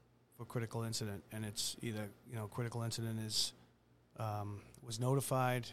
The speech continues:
not needed, or whatever, but it'll always kinda stamp that call so that in the future, if there is some issues, they can go back and say he's been to, you know, a hundred and fifteen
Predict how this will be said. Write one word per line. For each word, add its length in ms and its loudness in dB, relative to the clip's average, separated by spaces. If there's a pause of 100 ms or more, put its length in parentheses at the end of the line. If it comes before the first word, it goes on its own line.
(220)
not 260 -6
needed, 460 2 (160)
or 100 -2
whatever, 320 2
but 160 -4
it'll 180 0
always 360 4 (140)
kinda 240 4
stamp 420 4
that 240 2
call 480 4 (580)
so 160 2
that 160 2
in 120 4
the 60 2
future, 480 2
if 120 -6
there 180 0
is 160 6
some 180 4
issues, 460 2
they 140 -4
can 160 -4
go 120 0
back 360 0
and 100 -4
say 160 0
he's 100 -2
been 200 -4
to, 280 -2
you 80 0
know, 240 0
a 40 -2
hundred 260 0
and 100 -4
fifteen 640 0